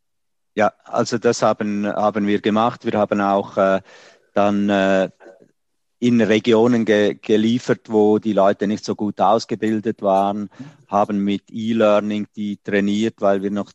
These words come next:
nicht dorthin gehen konnten, haben denen geholfen. Also wir haben wirklich helfen war in unserem Fokus, aber wir haben extrem viel Umsatz, also wir haben den Umsatz verdoppelt letztes Jahr hier in der Schweiz auf,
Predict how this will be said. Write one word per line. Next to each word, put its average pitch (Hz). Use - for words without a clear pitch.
nicht 107
dorthin 107
gehen 101
konnten, 101
haben 98
denen 101
geholfen. 98
Also 98
wir 101
haben 101
wirklich 120
helfen 117
war 98
in 110
unserem 104
Fokus, -
aber 110
wir 117
haben 104
extrem 98
viel 101
Umsatz, 104
also 90
wir 95
haben 90
den 92
Umsatz 92
verdoppelt -
letztes 117
Jahr 107
hier 104
in 107
der 98
Schweiz 95
auf, -